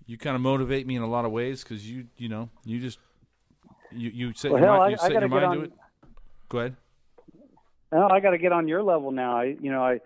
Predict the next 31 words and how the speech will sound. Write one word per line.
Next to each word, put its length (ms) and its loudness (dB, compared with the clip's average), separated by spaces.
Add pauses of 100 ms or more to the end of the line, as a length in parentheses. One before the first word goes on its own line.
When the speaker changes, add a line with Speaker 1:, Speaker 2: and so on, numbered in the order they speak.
(340)
Speaker 2:
joked 280 2
with 180 -4
you 320 0
for 100 -6
years 440 -2
on 160 -6
those 240 -8
damn 180 -6
McDonald's 480 -6 (160)
cheeseburgers, 580 -4
Speaker 1:
Oh, 500 2
Speaker 2:
calling 280 4
you 60 0
Speaker 1:
yeah. 260 0
Speaker 2:
the 140 2
chee-, 60 -12 (200)
the 80 2
Speaker 1:
Well, 140 2
Speaker 2:
cheeseburger, 360 2 (240)
the 120 0
cheeseburglar. 680 2
I 100 2
think, 300 -6
I 80 2
think 200 -4
Speaker 1:
No. 60 0
Speaker 2:
I 80 -2
even 340 -6 (100)
sent 120 -4
Speaker 1:
No. 120 0
Speaker 2:
you 80 -16